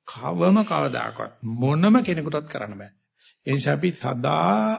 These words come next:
අනාතයි, සදා දාසයි, සදා බැලයි.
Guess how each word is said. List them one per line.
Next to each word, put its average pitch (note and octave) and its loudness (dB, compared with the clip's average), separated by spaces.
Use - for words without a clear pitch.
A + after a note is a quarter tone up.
අනාතයි, B2+ -2
සදා B2+ 0
දාසයි, A#2+ -2
සදා B2+ 0
බැලයි. A#2 2